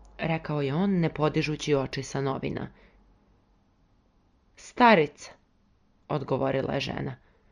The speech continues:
"Oronula starica." Izgledala je preplašena. "Uvek je tako", promrmljao je čovek.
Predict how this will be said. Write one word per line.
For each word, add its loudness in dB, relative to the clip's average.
"Oronula 4
starica." -6
Izgledala 2
je 2
preplašena. -6
"Uvek 6
je -2
tako", -6
promrmljao 2
je -4
čovek. -4